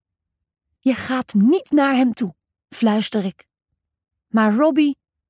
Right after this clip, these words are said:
steekt de straat al over. Ik blijf achter. Helemaal alleen, tussen al die andere mensen. Ik heb nachten niet geslapen en de wereld lijkt van glas.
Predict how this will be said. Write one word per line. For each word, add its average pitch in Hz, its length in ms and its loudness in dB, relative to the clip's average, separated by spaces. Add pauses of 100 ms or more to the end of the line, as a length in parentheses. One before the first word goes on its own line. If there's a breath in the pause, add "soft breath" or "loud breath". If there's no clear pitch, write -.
(120)
steekt 220 400 -2
de 254 60 -2
straat 214 380 -2
al 196 120 0
over. 180 440 -4 (920)
Ik - 340 0
blijf 233 300 0
achter. 156 500 -8 (1600)
Helemaal 247 600 2
alleen, 185 500 -2 (380)
tussen - 280 -4
al 269 260 -2
die 233 200 2
andere 233 400 2
mensen. 185 580 -4 (720)
Ik - 120 -2
heb 269 120 0
nachten 262 420 2
niet 240 160 2
geslapen 240 680 -2 (280 soft breath)
en 226 120 2
de 233 100 4
wereld 285 400 2
lijkt 233 300 0
van 196 160 -2
glas. - 560 -10